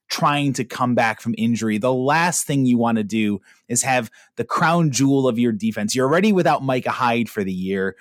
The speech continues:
and Jordan Poyer's banged up with this nagging elbow injury. The last thing you wanna do is have Trey come back and hurt himself. So hold him out,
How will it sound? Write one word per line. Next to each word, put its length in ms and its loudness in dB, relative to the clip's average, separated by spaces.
and 140 -2
Jordan 320 2
Poyer's 480 0
banged 280 0
up 220 0
with 120 -2
this 180 -4
nagging 440 0
elbow 380 2
injury. 320 -2
The 100 -6
last 300 -4
thing 140 -2
you 100 0
wanna 220 -2
do 340 -4
is 80 -10
have 160 -2
Trey 280 -2
come 240 -2
back 280 -2
and 100 -2
hurt 160 -2
himself. 460 0
So 260 -2
hold 260 4
him 80 4
out, 320 2